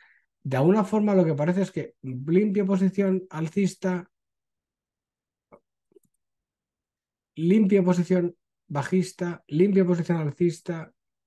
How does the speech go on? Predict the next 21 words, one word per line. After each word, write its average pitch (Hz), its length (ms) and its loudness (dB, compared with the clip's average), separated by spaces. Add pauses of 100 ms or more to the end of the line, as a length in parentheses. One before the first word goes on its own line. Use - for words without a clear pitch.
(600)
limpia 190 460 4
posición 160 560 -2 (240)
baj-, 135 360 -10 (380)
bajista, 160 760 -2
superando 147 520 -2
máximos. 151 680 -4 (1500)
Entonces, 160 320 -2 (100)
nos 147 520 -4
da 185 100 2
una 214 160 2
sensación 202 580 0
bastante 185 520 -2
extraña. 117 580 -8 (1600)
¿Esto 226 520 -2
es 175 140 2
bueno 185 260 4
o - 20 2
malo? 131 260 -2
Esto 156 240 -8
yo 220 100 0
creo, 214 380 -2